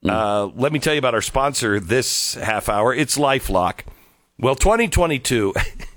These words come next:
Speaker 2: <laughs> May I just point out first, real sec-, for a second, 'cause I thought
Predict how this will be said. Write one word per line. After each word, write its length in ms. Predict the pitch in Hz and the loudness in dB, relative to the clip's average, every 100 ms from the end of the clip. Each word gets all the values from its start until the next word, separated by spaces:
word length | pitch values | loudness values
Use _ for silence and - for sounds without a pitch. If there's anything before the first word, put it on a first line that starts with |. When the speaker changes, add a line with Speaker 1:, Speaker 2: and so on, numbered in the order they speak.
| - - - - | -20 -20 -20 -20
Speaker 2:
<laughs> 920 | _ _ _ _ _ _ _ _ - | _ _ _ _ _ _ _ _ -4
May 180 | - 139 | 0 2
I 20 | |
just 220 | 147 131 - | 0 -2 0
point 180 | 95 | 0
out 160 | 78 60 | 0 -2
first, 360 | - 53 - 55 | -4 -6 -6 -6
real 160 | 53 | -6
sec-, 420 | - - 50 - | -4 -4 -4 -8
for 180 | - 80 | -4 -2
a 60 | 71 | -2
second, 320 | - 64 55 | -4 -4 -6
'cause 160 | - 80 | -4 -2
I 60 | |
thought 380 | 78 71 65 | 0 0 0